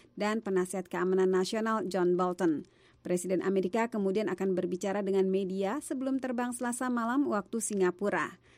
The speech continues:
Laporan-laporan sebelumnya memberi indikasi Trump akan berangkat hari Rabu. Pada malam sebelum pertemuan pertama antara seorang presiden Amerika dan pemimpin Korea Utara itu,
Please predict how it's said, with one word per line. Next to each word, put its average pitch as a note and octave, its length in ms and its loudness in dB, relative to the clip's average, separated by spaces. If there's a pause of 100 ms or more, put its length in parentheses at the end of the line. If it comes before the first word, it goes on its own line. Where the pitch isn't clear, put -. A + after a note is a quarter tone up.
(160)
Laporan-laporan F#3+ 800 0
sebelumnya F#3+ 400 0
memberi G#3+ 320 0
indikasi G3 560 0
Trump B3+ 320 -2
akan A#3+ 400 -2
berangkat G3 320 -2
hari F#3 280 -2
Rabu. E3 440 -2 (360)
Pada G3+ 200 -2
malam G3 240 2
sebelum F#3 320 -2
pertemuan G3 480 0
pertama G3 560 -2
antara G3+ 240 -4
seorang F#3 320 -2
presiden F#3+ 480 -2
Amerika G#3 560 0
dan G#3+ 240 -2
pemimpin A#3 560 0
Korea F#3+ 320 -2
Utara F#3 320 -4
itu, G#3+ 400 0